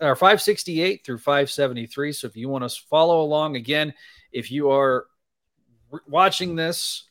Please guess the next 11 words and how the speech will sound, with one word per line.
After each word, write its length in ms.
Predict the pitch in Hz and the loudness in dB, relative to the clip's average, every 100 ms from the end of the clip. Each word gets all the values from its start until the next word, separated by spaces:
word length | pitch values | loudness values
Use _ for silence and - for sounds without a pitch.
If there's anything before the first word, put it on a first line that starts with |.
| - | -12
and 280 | 123 147 147 | -8 -6 -4
or 240 | 139 131 | -2 -2
listening 420 | 123 147 - 156 139 | -2 -6 -6 -8 -8
to 80 | |
this 220 | 135 139 135 | -6 -6 -6
on 80 | |
the 120 | 120 95 | -10 -8
audio 480 | 123 131 127 113 | -8 -6 -6 -6
edition, 640 | 101 98 131 139 165 196 226 _ _ _ _ _ _ _ _ _ _ _ _ | -8 _ -8 -6 -8 -10 -14 _ _ _ _ _ _ _ _ _ _ _ _
you 100 | 107 | 0
gotta 200 | 160 | 0